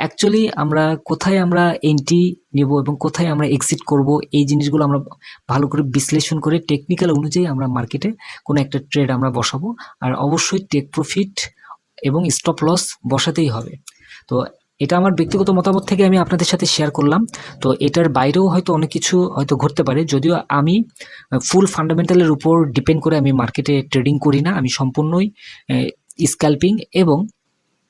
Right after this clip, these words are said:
টেকনিক্যালের উপর ভিত্তি করে ট্রেডিং করি, কারণ আমার সবসময় স্টপ লস আমি ব্যবহার করি এবং টেক প্রফিট ব্যবহার করি। তো আশা করি বুঝতে পেরেছেন। আমার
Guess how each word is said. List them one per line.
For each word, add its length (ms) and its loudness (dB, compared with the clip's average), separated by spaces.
টেকনিক্যালের 640 4
উপর 280 0
ভিত্তি 260 -2
করে 160 2
ট্রেডিং 280 0
করি, 180 2
কারণ 220 0
আমার 120 0
সবসময় 540 0
স্টপ 300 -4
লস 320 0
আমি 140 -2
ব্যবহার 260 2
করি 220 -2
এবং 400 4
টেক 220 2
প্রফিট 260 2
ব্যবহার 240 2
করি। 240 -2
তো 80 0
আশা 240 0
করি 220 6
বুঝতে 260 0
পেরেছেন। 340 0
আমার 260 0